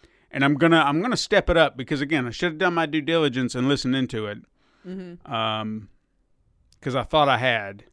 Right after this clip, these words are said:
Speaker 1: and I, I did, like, a little five or six minute segment about Kong.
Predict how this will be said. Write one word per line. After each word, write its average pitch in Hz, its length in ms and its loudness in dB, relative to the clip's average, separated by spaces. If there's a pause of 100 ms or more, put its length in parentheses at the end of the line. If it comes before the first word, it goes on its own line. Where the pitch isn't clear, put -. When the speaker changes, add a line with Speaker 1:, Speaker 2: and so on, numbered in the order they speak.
(300)
Speaker 1:
and 127 100 -4
I, 123 240 -2
I 123 60 -2
did, 127 200 -2
like, 123 200 -4
a 113 60 -6
little 123 320 -8
five 127 360 0
or 117 40 -8
six 131 240 -8
minute 120 240 -4
segment 120 380 -6
about 113 240 -6
Kong. 117 480 -6